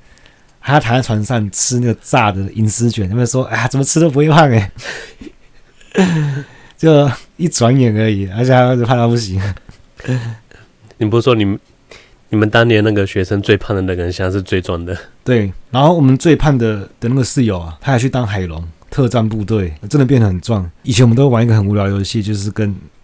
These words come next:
Speaker 1: 就是问人家说：“哎，我们四个，因为我们四个好朋友嘛，四个谁最帅？”
Speaker 2: 这是什么游戏啊？这是游戏吗？
Speaker 1: 这是游戏。<laughs> 然后我们就会画政治，只是那个吃不胖那个人，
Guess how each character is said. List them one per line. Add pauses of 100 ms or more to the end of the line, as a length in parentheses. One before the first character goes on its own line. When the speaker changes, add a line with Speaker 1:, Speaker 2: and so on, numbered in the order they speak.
(240)
Speaker 1:
就
是
问
人
家
说
：“哎，
我
们
四
个，
因
为
我
们
四
个
好
朋
友
嘛，
四
个
谁
最
帅？” (220)
Speaker 2:
这
是
什
么
游
戏
啊？ (340)
这
是
游
戏
吗？ (320)
Speaker 1:
这
是
游
戏。
<laughs>
然
后
我
们
就
会
画
政
治，
只
是
那
个
吃
不
胖
那
个
人，